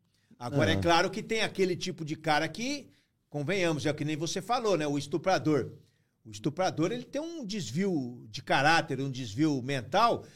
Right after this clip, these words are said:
Speaker 1: ele, ele não vai, eh, cadeia não vai resolver o problema dele,
Speaker 2: Aham.
Speaker 1: ele, se ele ficar dez anos, ele vai sair e vai fazer de novo. Então, você tem que duas coisas: ou manter ele preso pra sempre ou exterminar ele.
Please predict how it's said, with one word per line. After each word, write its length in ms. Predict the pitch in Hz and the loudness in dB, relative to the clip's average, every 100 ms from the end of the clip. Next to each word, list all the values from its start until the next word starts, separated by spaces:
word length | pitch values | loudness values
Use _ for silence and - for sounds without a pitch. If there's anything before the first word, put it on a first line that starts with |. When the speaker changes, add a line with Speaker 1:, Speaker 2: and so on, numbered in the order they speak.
| - - | -20 -4
Speaker 1:
ele, 200 | 151 190 | -2 -2
ele 240 | 165 170 196 | -2 -4 -4
não 180 | 302 | -10
vai, 600 | 202 190 208 175 139 131 - | 0 2 4 2 -2 -8 -14
eh, 200 | - 117 - | -14 -12 -2
cadeia 420 | 151 101 156 220 | 0 2 2 2
não 100 | 285 | -4
vai 600 | 226 254 226 147 113 107 | -2 0 0 -4 -6 -10
resolver 440 | 117 165 156 143 170 | -4 -4 -2 0 0
o 80 | 160 | 0
problema 420 | 156 151 147 120 | -2 -2 -2 -4
dele, 300 | 135 160 127 | -2 -2 -2
Speaker 2:
Aham. 140 | - | -2
Speaker 1:
ele, 180 | 127 123 | -2 -2
se 80 | 92 | -6
ele 100 | - - | -8 -12
ficar 280 | - 143 131 | -6 -2 0
dez 280 | 139 113 | -2 -2
anos, 140 | 131 208 | -4 -4
ele 80 | 175 | 0
vai 140 | 196 | 0
sair 180 | - 170 | 2 0
e 40 | |
vai 120 | 190 | -2
fazer 260 | 214 226 220 | -6 -10 -10
de 140 | 277 | -8
novo. 240 | 233 185 127 | -2 -2 -2
Então, 260 | 110 185 | -6 -6
você 220 | 196 196 214 | -4 -6 -8
tem 180 | 214 185 | -10 -10
que 80 | 147 | -8
duas 280 | 202 254 | -6 -6
coisas: 320 | - 185 151 - - - | -2 -2 -2 -8 -12 -2
ou 100 | 156 | 0
manter 320 | 175 170 - | 2 2 4
ele 120 | 170 | 4
preso 340 | 160 160 165 160 | 4 4 2 2
pra 140 | 175 | -2
sempre 340 | 151 180 214 277 | 0 -4 -4 -6
ou 80 | |
exterminar 560 | 330 - 330 320 311 277 | -6 -4 -4 -2 0 2
ele. 280 | 170 110 | 2 0